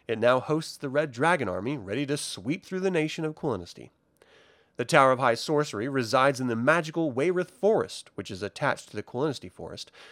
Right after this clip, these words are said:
though it magically manifests on its own accord. Finally, the White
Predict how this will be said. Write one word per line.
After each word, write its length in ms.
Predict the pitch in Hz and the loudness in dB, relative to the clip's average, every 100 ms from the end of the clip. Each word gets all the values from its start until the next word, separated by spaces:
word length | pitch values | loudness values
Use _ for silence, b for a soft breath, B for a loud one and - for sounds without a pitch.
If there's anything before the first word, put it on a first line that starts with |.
| B - | B 2
though 220 | 123 113 | 4 4
it 140 | 110 | 2
magically 480 | 127 143 117 113 101 | 2 2 0 -4 -2
manifests 680 | 113 160 135 - 85 - - | 2 2 0 -4 -10 -8 -10
on 140 | 90 | -10
its 120 | 92 - | -8 -2
own 180 | 143 | 0
accord. 380 | 92 - - - _ _ _ _ _ _ _ _ | 0 -8 -16 -18 _ _ _ _ _ _ _ _
Finally, 460 | - 190 208 156 143 | 4 4 6 2 -2
the 180 | 131 127 | -4 -4
White 360 | 104 156 220 | 0 0 0